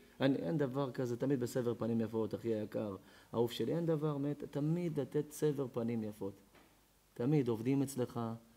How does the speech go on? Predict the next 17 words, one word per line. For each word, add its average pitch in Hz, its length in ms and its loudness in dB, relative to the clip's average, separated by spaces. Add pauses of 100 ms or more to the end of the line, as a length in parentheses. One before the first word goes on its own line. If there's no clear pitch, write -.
(220)
משרתים 117 560 2
אותך, 123 260 0 (600)
תמיד 156 320 4
תכבד. 107 400 0 (500)
אדם 131 260 2
עשה 127 220 0
לך 131 260 0
טובה, 120 360 0 (1200)
נכון, 117 380 0 (420)
בשבילו 127 500 6
אתה 139 200 6
אחד, 151 300 2
כמוהו 139 300 4
יש 131 140 4
לך 120 120 0
עוד 120 180 6
אלף. 110 340 2